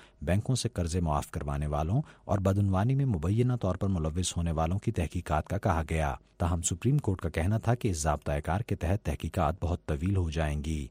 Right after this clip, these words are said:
بعد ازاں حکومت اور اپوزیشن کے ارکان پر مشتمل پارلیمانی کمیٹی کو ضابطۂ کار تجویز کرنے کا کہا گیا تھا۔ یہ امر قابل ذکر ہے کہ ضابطۂ کار تجویز ہونے کے بعد ہی کمیشن کے قیام کا مرحلہ آئے گا۔ ناصر محمود،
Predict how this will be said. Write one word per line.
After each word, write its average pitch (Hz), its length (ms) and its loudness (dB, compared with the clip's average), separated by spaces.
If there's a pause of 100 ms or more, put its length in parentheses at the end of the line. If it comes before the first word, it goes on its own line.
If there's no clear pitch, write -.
(360)
بعد 76 220 0
ازاں 80 200 -2
حکومت 90 420 -2
اور - 100 -6
اپوزیشن 80 540 0
کے 98 100 -2
ارکان 90 340 0
پر 101 120 -2
مشتمل 98 440 0
پارلیمانی 78 540 -2
کمیٹی 85 400 -2
کو 110 160 -2
ضابطۂ 78 440 -2
کار 95 180 -2
تجویز 76 420 -6
کرنے 71 240 -4
کا - 120 -2
کہا 78 340 -2
گیا 73 160 -2
تھا۔ 71 340 -4 (380)
یہ 110 140 2
امر 147 140 2
قابل 90 360 2
ذکر 95 260 0
ہے 98 120 0
کہ - 120 -2
ضابطۂ 87 380 0 (100)
کار 101 180 0
تجویز 82 420 -2
ہونے 80 180 0
کے 80 120 -4
بعد 82 280 -2
ہی 76 200 -2 (220)
کمیشن 107 380 0
کے 113 140 0
قیام 90 380 2
کا 85 120 -4
مرحلہ 78 420 0
آئے 87 340 2
گا۔ 71 220 -4 (500)
ناصر 62 400 -6
محمود، 95 380 2